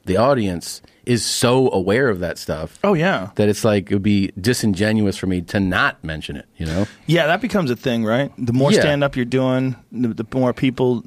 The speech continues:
Speaker 2: know what you're doing, and then when something goes sideways, that becomes a bit.
Speaker 1: Yeah,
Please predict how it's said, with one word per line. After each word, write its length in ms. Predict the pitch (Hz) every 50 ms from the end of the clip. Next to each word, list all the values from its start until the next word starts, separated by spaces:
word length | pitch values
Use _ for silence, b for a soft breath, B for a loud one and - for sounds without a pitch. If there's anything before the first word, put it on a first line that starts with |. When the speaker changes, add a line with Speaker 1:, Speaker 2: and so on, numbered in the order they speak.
| - -
Speaker 2:
know 380 | 120 127 123 135 135 135 135 135
what 220 | 127 123 131 -
you're 100 | 117 123
doing, 500 | 117 117 139 139 135 135 131 127 127 127 -
and 120 | - 123
then 120 | 127 123
when 100 | 123 120
something 280 | - - 143 123 131 127
goes 200 | 117 117 104 -
sideways, 760 | - - 131 123 131 127 110 104 98 98 95 95 98 - - _ _ _ _ _ _ _ _ _ -
that 140 | 127 123 120
becomes 380 | 139 127 - 139 131 127 123 123
a 60 | 117
bit. 340 | 110 165 202 240 170 - - - _ _ _ -
Speaker 1:
Yeah, 260 | 107 120 123 98 82